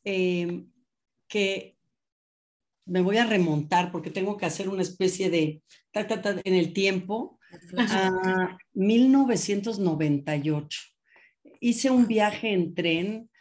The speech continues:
Speaker 1: con varios periodistas de gastronomía a través de Canadá,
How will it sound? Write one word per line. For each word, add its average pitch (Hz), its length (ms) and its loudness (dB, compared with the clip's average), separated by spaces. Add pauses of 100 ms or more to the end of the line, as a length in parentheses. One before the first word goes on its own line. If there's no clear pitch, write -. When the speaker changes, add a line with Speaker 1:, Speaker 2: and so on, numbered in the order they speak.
(120)
Speaker 1:
con 185 200 -4
varios 208 340 0
periodistas 180 760 -4
de 170 100 -4
gastronomía 156 1080 -2
a 175 140 -6
través 180 300 0
de 190 140 -4
Canadá, 175 680 -2